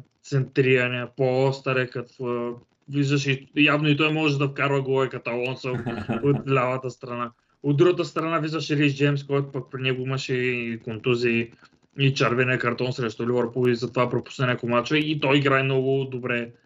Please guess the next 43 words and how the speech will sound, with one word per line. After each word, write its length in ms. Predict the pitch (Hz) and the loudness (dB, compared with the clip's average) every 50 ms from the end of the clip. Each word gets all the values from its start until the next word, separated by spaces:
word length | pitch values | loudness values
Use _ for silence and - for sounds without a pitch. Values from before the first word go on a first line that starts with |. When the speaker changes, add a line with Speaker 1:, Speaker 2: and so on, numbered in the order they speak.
| _ _ _ | _ _ _
Speaker 2:
Те 120 | - 135 135 | -2 -2 0
му 100 | - 175 | 2 2
дойдоха 320 | 156 135 139 151 147 156 | 4 4 4 4 2 0
така 160 | - - 160 | 0 2 4
Speaker 1:
И- 80 | 170 - | 4 4
Speaker 2:
до-, 140 | 104 - - | 2 -2 -4
като 120 | 117 107 | -4 -2
добра 320 | 107 107 - 117 117 - | -2 2 6 6 6 6
почивка 360 | - - - 135 - - 123 110 | 6 2 -6 -4 -2 0 2 2
на 120 | 107 104 | 2 2
Рис 220 | 104 104 104 101 | 2 2 2 2
Джеймс, 280 | 101 101 98 101 101 - | 2 0 -2 -2 -2 -4
между 200 | 95 92 90 87 | -6 -6 -6 -4
другото. 300 | 90 92 90 - 95 95 - _ _ _ _ _ _ - 147 | -6 -6 -6 -6 -8 -12 -12 _ _ _ _ _ _ -10 -4
Speaker 1:
Да, 260 | 139 156 147 160 165 | 0 2 2 2 2
дой-, 320 | 147 147 151 151 151 147 | 4 4 4 4 4 2
дой-, 200 | 143 139 147 147 | 2 2 2 2
дойде 320 | 143 135 143 143 139 165 175 | 2 2 0 0 2 0 0
му 100 | 180 170 | -2 -4
добре, 500 | 147 135 131 135 160 185 214 233 233 - - 170 | -4 -4 -4 -2 0 0 0 0 -2 -4 -8 -8
а 120 | 170 170 | -8 -8
сега 280 | 147 - 160 160 185 180 | -8 -6 -2 0 0 0
дадоха 420 | 165 160 180 180 175 - 175 151 | 0 0 -2 -2 -2 -4 -8 -10
почивка 380 | - 160 - 185 165 147 - 160 | -12 -12 -14 -14 -10 -8 -6 -4
и 40 | 147 | -2
на 200 | 143 143 139 135 | 0 0 0 0
Аспи. 340 | 127 - - - - - _ _ _ _ | -2 -4 -8 -20 -20 -20 _ _ _ _
Да 160 | 147 139 143 | -8 -6 -4
не 60 | 139 | -2
забравим, 400 | 135 147 143 151 160 156 151 143 | 0 0 0 2 2 2 2 0
че 120 | 139 147 151 | 0 0 -2
Аспи 260 | 143 135 139 135 131 | -2 -2 -4 -6 -6
той 180 | 139 135 135 127 | -2 -2 -2 -2
не 80 | 127 | -4
е 40 | 123 - | -6 -8
първа 280 | - 117 113 110 113 110 | -8 -8 -8 -8 -10 -8
младост. 480 | 120 131 143 160 175 185 208 208 196 | -4 -2 0 0 0 0 -2 -2 -4
Speaker 2:
Мгм. 200 | 185 87 87 90 92 101 - _ _ _ _ _ _ _ _ _ _ _ _ _ _ _ _ | -6 -8 -8 -10 -12 -14 -18 _ _ _ _ _ _ _ _ _ _ _ _ _ _ _ _
Speaker 1:
И, 380 | - 170 170 175 170 170 170 170 | -6 -2 0 2 4 4 4 2
а, 520 | 165 151 160 160 160 160 160 160 160 160 156 - _ | 2 2 2 2 2 2 2 2 0 0 -4 -8 _
Менди, 680 | 185 165 160 165 160 151 143 160 196 190 185 190 - _ | -4 0 2 2 2 2 4 4 4 4 4 2 -2 _
то 180 | - 190 175 170 | -2 -2 0 0
матч, 600 | 165 160 165 160 147 - - - - - - _ | 0 0 0 0 0 -2 -6 -12 -14 -16 -20 _